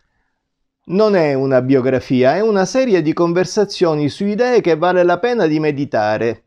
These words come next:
risposte a domande che derivano dalla necessità di misurarsi con la realtà, un percorso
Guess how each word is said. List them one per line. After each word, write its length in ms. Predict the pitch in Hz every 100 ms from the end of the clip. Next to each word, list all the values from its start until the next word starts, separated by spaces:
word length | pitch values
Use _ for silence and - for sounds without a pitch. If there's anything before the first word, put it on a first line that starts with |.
| -
risposte 680 | 165 208 - 247 220 - 175
a 60 |
domande 520 | 151 165 196 202 156 147
che 140 | 160
derivano 540 | 165 196 185 160 147
dalla 280 | 147 156 156
necessità 840 | 156 160 - 165 - 175 - 135 120
di 140 | 131
misurarsi 640 | 147 139 185 214 - - 170
con 160 | 160
la 100 | 151
realtà, 560 | 147 143 - 123 101 - _ - - -
un 140 | 190 185
percorso 760 | 208 - 233 - 180 165